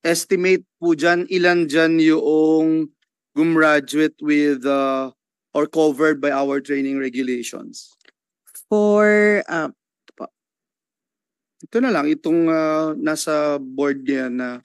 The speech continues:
Speaker 1: R E S P.
Speaker 2: For,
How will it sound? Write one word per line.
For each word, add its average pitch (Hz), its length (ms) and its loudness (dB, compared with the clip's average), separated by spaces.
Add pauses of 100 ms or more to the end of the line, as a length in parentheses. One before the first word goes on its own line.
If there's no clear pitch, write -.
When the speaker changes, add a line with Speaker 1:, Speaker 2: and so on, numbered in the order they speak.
(840)
Speaker 1:
R 139 160 0
E 139 240 0
S - 400 -8
P. 135 240 -14 (320)
Speaker 2:
For, 175 240 -8